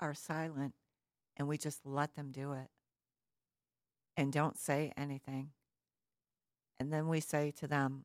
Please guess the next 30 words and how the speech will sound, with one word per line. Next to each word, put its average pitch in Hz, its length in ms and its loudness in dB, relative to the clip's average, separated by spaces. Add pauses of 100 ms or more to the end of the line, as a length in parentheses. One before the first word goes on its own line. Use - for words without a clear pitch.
(120)
"Okay, 156 240 0
are 143 80 4
you 147 140 4
done 156 300 4
ranting?" 170 560 0 (1200)
And 151 200 -2
they'll 139 100 2
say, 135 240 0
"Yeah." 139 300 6 (1500)
And 143 160 8
then 208 140 10
you 190 120 8
ask 151 260 6
them, 135 300 0
"Okay, 165 160 2
so 180 160 0
what 240 180 0
are - 20 2
you 233 160 2
really 160 360 -2 (300)
angry 131 300 0
about?" 120 340 -8 (880)
And 139 160 6
then 156 140 6
most 151 260 4
of 190 60 2
the 208 60 0
time 185 260 2
they'll 151 160 2
say, 151 260 2